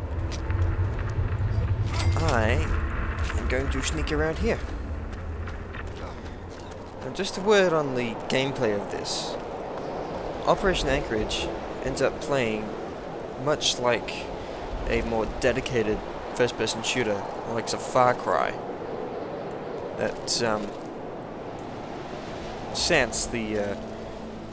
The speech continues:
auto animations and stealth takedowns, of course, but it's like, I should be able to hit this guy with one shot and he'll die. Or not.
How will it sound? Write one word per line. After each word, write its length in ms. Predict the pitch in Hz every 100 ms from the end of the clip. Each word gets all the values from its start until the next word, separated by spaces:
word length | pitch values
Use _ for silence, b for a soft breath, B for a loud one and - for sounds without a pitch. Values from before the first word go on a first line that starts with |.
| - -
auto 280 | 131 120 110
animations 580 | 110 110 110 - 117 113
and 240 | 107 104 98 - - - - -
stealth 380 | - 113 104
takedowns, 480 | - 139 - 113 104
of 100 | -
course, 360 | - 98 117 -
but 260 | - 107 101 - - - - - - - - - - -
it's 160 | -
like, 200 | 113 104 - - - -
I 60 |
should 200 | 139 180
be 80 | 139
able 220 | 135 117
to 200 | 113 101 - - -
hit 160 | 120
this 140 | 117 -
guy 360 | 110 104 104 - - - - - - -
with 140 | - -
one 340 | 120 123 117
shot 420 | 113 - 110 98 - - -
and 140 | - 113
he'll 180 | 107 104
die. 380 | 104 95 - - - - - - - - - - - - - - 147 - - - -
Or 80 | 175
not. 320 | 123 113 -